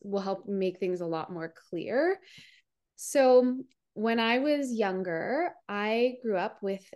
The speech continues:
a, with my mom and my grandmother. My mom was a single mom. She had me when she was twenty-one.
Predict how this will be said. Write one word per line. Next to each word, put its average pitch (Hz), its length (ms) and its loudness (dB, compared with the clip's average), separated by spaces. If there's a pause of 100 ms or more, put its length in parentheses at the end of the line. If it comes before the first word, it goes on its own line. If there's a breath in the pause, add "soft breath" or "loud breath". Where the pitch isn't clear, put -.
a, 180 380 0
with 185 180 -8
my 254 100 -4
mom 226 300 -4 (280)
and 208 80 -4
my 269 100 -4
grandmother. 180 480 -6 (140)
My 233 100 -6
mom 196 320 -4
was 202 240 -6
a 202 140 -4
single 208 340 -6
mom. 202 340 -4
She 262 160 -8
had 180 200 -8
me 185 100 -4
when 180 140 -4
she 185 100 -14
was 180 120 -10
twenty-one. 208 580 -8